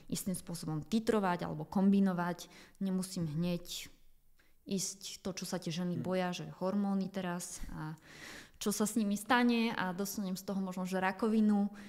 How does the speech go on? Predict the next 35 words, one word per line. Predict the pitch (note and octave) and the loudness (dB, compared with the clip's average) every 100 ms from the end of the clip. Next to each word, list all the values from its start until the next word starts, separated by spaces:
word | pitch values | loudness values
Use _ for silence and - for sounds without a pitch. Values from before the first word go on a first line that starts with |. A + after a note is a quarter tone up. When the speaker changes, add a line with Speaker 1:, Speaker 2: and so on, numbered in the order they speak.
| - - | -18 -6
Speaker 1:
Není | G3+ G3 | 0 0
tomu | F#3 E3 E3 | 0 -2 -4
tak. | D3+ - - - - _ | -4 -8 -8 -18 -20 _
Speaker 2:
Ja, | - C#3 | -4 -2
Speaker 1:
Viem, | E3 F#3+ G3+ G#3 G#3+ | 0 2 4 4 4
Speaker 2:
jasné. | D3 F#3+ | 2 2
Speaker 1:
viem | G#3 | 2
tie | G#3+ | 2
hormóny | F#3+ G3 F#3+ F#3 | 2 4 2 0
čerpať | - F#3 E3 E3 | 0 -2 -2 -4
aj | - | -2
odinakiaľ | A3 C4 B3 B3 A#3 G3+ G#3 G3 G3 | 4 6 4 2 -2 0 2 2 0
a | F3 | -2
nemusím | E3 G3 G3 G3 - | -2 2 4 2 -2
hneď | E3+ F#3+ F3+ | 0 2 0
začínať | D#3+ - F3+ D#3 | -2 -2 -4 -4
s | D#3+ | -2
hormónmi. | E3+ E3 D3 C#3+ D3+ - - - - - - - - | -2 0 -2 -4 -10 -18 -20 -20 -20 -20 -20 -20 -8
Speaker 2:
A | C3+ A#2+ A#2+ A#2+ A2+ B2 - - - | -4 -2 -2 -2 -4 -8 -16 -20 -16
je | D3+ D#3 D#3+ | -8 2 4
aj | F#3+ F3 D#3 D3 | 4 2 0 -4
trošku | - D3+ D3+ - | 0 0 0 0
iná | F3 F#3 | 0 2
doba, | C3+ D#3 E3+ | 2 2 0
to | B2+ | 0
si | C3 D3 | -2 0
musíme | C#3+ D3+ | 0 -2
uvedomiť, | C#3 D3+ C#3+ C3 | 0 0 0 0
že | - B2+ | -2 -4
kedysi | B2+ A#2+ C#3 - C#3 C3 C3 | -2 -2 -2 -2 0 2 0
tie | C3 C3 | -2 -4
ženy | A2+ B2+ B2+ C3+ | -2 -2 0 0
boli, | A#2+ B2+ B2+ B2 B2 | 0 -2 0 0 0
že | A2+ B2+ A#2+ B2 - - - | 0 -2 -2 -4 -8 -20 -6
tehotné | B2+ B2 C#3+ - C#3 C3 B2+ B2+ B2 | -4 -2 -4 -4 -2 0 2 2 0